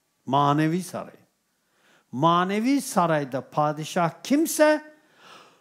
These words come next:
orada onun hükmü çıktı. Bir padişah, bir ülke padişahı, bir sarayın padişahı. Hükmü kim koyuyor? O padişah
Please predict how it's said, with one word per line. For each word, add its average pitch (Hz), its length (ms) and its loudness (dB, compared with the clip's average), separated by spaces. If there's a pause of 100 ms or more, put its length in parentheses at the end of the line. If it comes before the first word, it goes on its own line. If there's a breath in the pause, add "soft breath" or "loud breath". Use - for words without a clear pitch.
(540 soft breath)
orada 160 280 4
onun 156 280 0
hükmü 123 360 -8
çıktı. - 560 -12 (420)
Bir 220 320 -8
padişah, 220 800 -2 (460)
bir 180 240 -6
ülke 180 300 -4
padişahı, 131 920 -4 (100)
bir 208 140 -6
sarayın 185 520 -2
padişahı. 123 800 -4 (1200)
Hükmü 165 680 -2
kim 240 220 -4
koyuyor? 196 500 -2 (440)
O 131 180 -10
padişah 151 640 -6